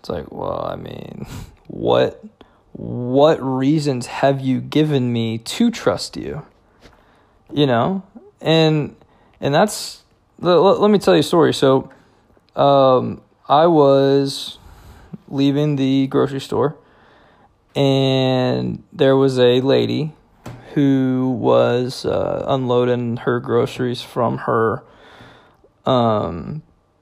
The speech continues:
from her cart into, uh, the back seat of her vehicle. And I had asked her, "Hey, do you need help?" She's like, "No, no, no, I got it." And, you know, pretty much gave me the, you know,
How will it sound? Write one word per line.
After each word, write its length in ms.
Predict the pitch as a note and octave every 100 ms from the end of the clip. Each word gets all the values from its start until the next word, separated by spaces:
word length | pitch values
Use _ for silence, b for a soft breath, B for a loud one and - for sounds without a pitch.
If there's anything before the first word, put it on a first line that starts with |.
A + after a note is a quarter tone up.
| _ _ _ _ _
from 180 | D3+ C3+
her 80 |
cart 560 | A#2+ - F3 D3+ C#3+ - _ - _ - -
into, 920 | C#3 C#3 - C#3 C3 B2+ B2 B2 A#2+ _ _ -
uh, 520 | B2 A2 G1+ G1+ - - _ _
the 80 | C3+
back 240 | C3+ A#2+
seat 340 | - B2 A#2 -
of 140 | -
her 380 | A2 - B2+ C#3+ _
vehicle. 500 | E3+ G#3 C#3 A2+ A#2+
And 120 | B2+
I 80 | C3
had 140 | B2+
asked 260 | A#2+ C3 -
her, 140 | B2
"Hey, 240 | B2 D#3+ E3+
do 100 | D3
you 60 |
need 180 | C#3 C3+
help?" 220 | C#3 C3+
She's 180 | - D3
like, 140 | D3 -
"No, 260 | E3+ F#3+
no, 140 | F#3 F#3
no, 240 | E3+ E3+
I 100 | F3
got 240 | D#3 C#3+
it." 220 | C#3+ - - B B B B B _
And, 920 | C#3+ D3+ D3+ D3+ D3 C#3+ C#3 C3 B2 -
you 120 | D3
know, 140 | C#3 C3+
pretty 320 | - F3 D#3
much 280 | D3 C3+ -
gave 280 | C#3+ C#3 C3+
me 160 | C#3
the, 440 | C3+ C3 C3 C3 C3 b b b b b b _
you 160 | C#3 C3
know, 180 | A2+